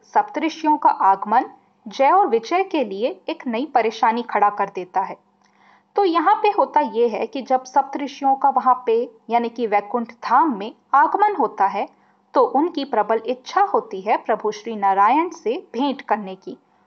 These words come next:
वो उनसे मुलाकात करना चाहते हैं। लेकिन जय और विजय इस बात से भली भांति परिचित थे, अवगत थे कि एकांतवास की स्थिति में और अपने ध्यान की स्थिति में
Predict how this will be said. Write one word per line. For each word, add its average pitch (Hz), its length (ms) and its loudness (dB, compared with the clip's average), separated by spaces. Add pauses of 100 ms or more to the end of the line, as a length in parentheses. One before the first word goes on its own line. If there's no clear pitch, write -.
(180)
वो 359 100 4
उनसे 269 440 0 (220)
मुलाकात 233 500 2
करना 196 300 -2
चाहते 190 420 -4
हैं। 196 180 -16 (520)
लेकिन 311 520 -2 (280)
जय 214 320 0
और 202 240 2
विजय 202 460 -2 (280)
इस 226 200 -4
बात 208 240 4
से 262 160 -4
भली 202 280 -6
भांति 196 400 0
परिचित 226 640 -2
थे, 190 100 -4 (300)
अवगत 370 480 0
थे 440 120 0 (520)
कि 285 380 -8
एकांतवास 254 840 2
की 311 100 -4
स्थिति 202 420 -8
में 202 280 -10 (220)
और 247 240 4
अपने 247 420 -2
ध्यान 269 420 -2
की 339 80 -6
स्थिति 240 440 -10
में 196 200 -8